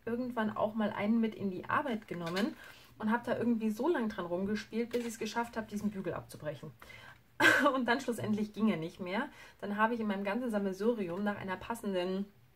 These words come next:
Patrone gesucht, aber habe dann auch keine gefunden. Und für fünfzig Cent das Stück, also ein Euro, kann man überhaupt nichts falsch machen. Wie gesagt, die Haptik allein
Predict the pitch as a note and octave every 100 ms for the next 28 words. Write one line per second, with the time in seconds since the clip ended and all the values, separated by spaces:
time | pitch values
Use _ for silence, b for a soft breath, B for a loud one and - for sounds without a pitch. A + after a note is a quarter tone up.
0 | - - _ _ - G#3+ G#3+ G#3 A3 F#4
1 | C#4+ G3 D#3 G3+ D#4+ - B B B -
2 | G3 G#3 G#3 - - G#3 - G3 - -
3 | D#3+ E3 D#3+ - F3 G#3 A3+ G#3+ B B
4 | B G3+ A3 G#3+ G#3+ G3+ G3 C4+ C4+ A#3+
5 | G#3+ G#3 G#3 G3+ - G#3+ G#3+ F#3+ G3 -
6 | F3+ F#3 - E3 F3+ E3+ F3 B B -
7 | A#3+ A3+ G#3 G3+ G3 G#3 G#3 G3+ G3+ -
8 | F#3 F#3 - F3 F3 F#3 F3+ F#3 F3 F3
9 | - - F#3 F#3+ F3+ - - G#3 A#3 -
10 | - G#3+ E3+ E3+ E3+ F3+